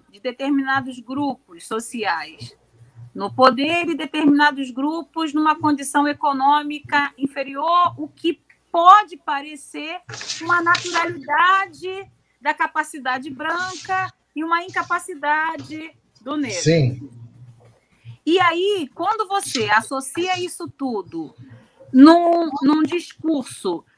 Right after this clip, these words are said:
Speaker 1: de que aqui nesse país somos todos iguais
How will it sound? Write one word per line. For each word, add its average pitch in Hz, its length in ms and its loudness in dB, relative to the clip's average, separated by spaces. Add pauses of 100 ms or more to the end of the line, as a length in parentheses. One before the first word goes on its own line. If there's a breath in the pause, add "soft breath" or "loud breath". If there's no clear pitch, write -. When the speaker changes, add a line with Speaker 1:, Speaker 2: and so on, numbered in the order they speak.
(100)
Speaker 1:
de 226 200 2
que 330 160 2
aqui 320 320 4
nesse 381 280 -2
país 269 440 6
somos 294 280 -2
todos 359 280 -2
iguais 254 1000 4